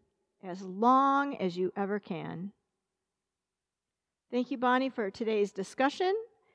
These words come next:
and thank you, listeners, for joining us. As always,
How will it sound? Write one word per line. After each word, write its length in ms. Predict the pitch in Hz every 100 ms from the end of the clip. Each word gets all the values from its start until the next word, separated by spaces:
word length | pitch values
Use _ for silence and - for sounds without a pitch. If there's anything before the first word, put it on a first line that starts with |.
| _ _ -
and 180 | 214
thank 240 | 233 226 220
you, 120 | 202
listeners, 500 | 247 277 311 330 -
for 140 | 311
joining 360 | 240 185 185 170
us. 440 | 131 196 - - _ _ _ _ _ _ _ _ 247
As 240 | 302 339
always, 720 | - 208 185 175 202 262 -